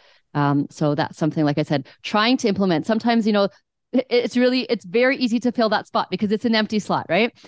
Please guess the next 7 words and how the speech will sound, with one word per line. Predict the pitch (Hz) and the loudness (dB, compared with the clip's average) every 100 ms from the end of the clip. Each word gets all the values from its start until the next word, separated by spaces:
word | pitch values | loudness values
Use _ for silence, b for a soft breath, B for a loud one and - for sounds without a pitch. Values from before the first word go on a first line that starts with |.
| B | B
So | - 202 185 175 | -2 2 2 2
sometimes | - 196 208 208 | -2 -2 0 0
it | 220 | -2
becomes | 214 208 196 | -2 -2 0
a | 190 | -2
bit | 180 | -4
challenging. | - 180 175 180 170 165 | -2 2 2 2 0 -2